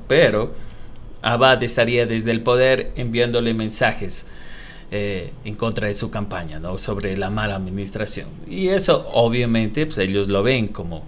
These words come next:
bueno, pues, ellos mismos se lo han conseguido, ¿no? ¿Para quién les manda a tratar así a Verónica Abad desde el inicio?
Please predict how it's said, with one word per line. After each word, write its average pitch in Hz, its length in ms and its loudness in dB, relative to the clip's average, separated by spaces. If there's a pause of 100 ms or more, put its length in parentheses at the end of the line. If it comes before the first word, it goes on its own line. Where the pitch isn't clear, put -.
bueno, - 240 -6
pues, - 200 -4
ellos 101 140 -2
mismos 120 300 -2
se 135 100 2
lo 120 80 0
han 123 100 0
conseguido, 131 600 4
¿no? 127 180 0
¿Para 107 380 4
quién 131 240 2
les 127 160 4
manda 123 240 2
a 117 80 2
tratar 120 340 2
así 117 260 0
a 117 60 4
Verónica 117 440 0
Abad 110 160 4
desde 117 240 0
el 127 80 -2
inicio? 147 360 2